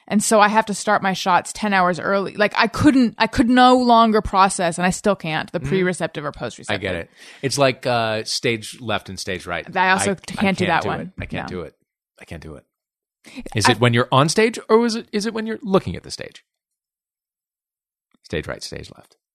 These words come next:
Speaker 1: Well, downstage is the front of the stage.
Speaker 2: That's right. That I got.
Speaker 1: So it's,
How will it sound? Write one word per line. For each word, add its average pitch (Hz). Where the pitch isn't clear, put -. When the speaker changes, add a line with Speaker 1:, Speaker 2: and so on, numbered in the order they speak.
Speaker 1:
Well, 294
downstage 226
is 202
the 190
front 233
of -
the -
stage. -
Speaker 2:
That's 95
right. -
That 123
I 87
got. 80
Speaker 1:
So 277
it's, 277